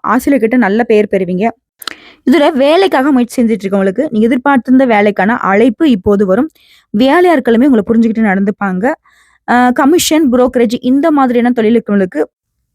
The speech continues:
இன்னைக்கு உங்களுக்கு எதிர்பார்ப்பை விட அதிகமான பணம் வரும். தடைகள் எல்லாமே நீங்க போகுது.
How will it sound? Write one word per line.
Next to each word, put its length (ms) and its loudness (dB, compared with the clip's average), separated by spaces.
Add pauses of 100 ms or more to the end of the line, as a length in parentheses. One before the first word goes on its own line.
(220)
இன்னைக்கு 320 2
உங்களுக்கு 240 4
எதிர்பார்ப்பை 520 -2
விட 160 2 (580)
அதிகமான 520 2
பணம் 300 -2
வரும். 180 -10 (580)
தடைகள் 320 2
எல்லாமே 260 2
நீங்க 220 0
போகுது. 280 -2